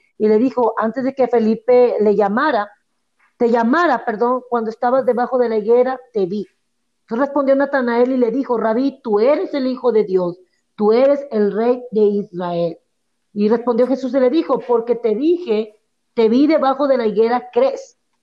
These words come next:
Cosas mayores que estas verás". Y de ahí se va al suceso de las bodas de Caná. Yo creo que eso impactó más a Natanael,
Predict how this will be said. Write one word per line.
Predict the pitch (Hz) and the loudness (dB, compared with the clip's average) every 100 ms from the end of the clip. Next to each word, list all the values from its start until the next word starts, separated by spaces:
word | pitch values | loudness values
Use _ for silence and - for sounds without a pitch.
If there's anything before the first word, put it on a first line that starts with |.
| _ _ | _ _
Cosas | 220 240 294 | 0 0 -2
mayores | 285 294 247 247 254 | -2 0 0 0 -2
que | 220 214 | -2 0
estas | 226 226 233 175 | 0 0 -4 -2
verás". | 180 202 226 - - _ _ | -2 0 0 -2 -18 _ _
Y | 226 | -2
de | 240 | 2
ahí | 226 294 466 466 - _ | 2 2 0 -2 -18 _
se | - 226 | -2 0
va | 220 | 2
al | 254 | 0
suceso | 302 - 254 262 | -4 0 0 0
de | 262 | 0
las | 233 220 | 0 2
bodas | 240 254 | 2 2
de | 254 | 0
Caná. | 226 240 | -2 0
Yo | 233 | -2
creo | 254 320 320 | -2 -6 -6
que | 381 277 | -2 -2
eso | 269 294 311 - _ | -2 -4 -6 -8 _
impactó | 240 247 226 202 262 | -6 -4 -4 -4 -2
más | 247 254 262 | 0 -2 -6
a | |
Natanael, | 277 254 - 175 160 175 175 | -6 -8 -6 -6 -2 -2 -2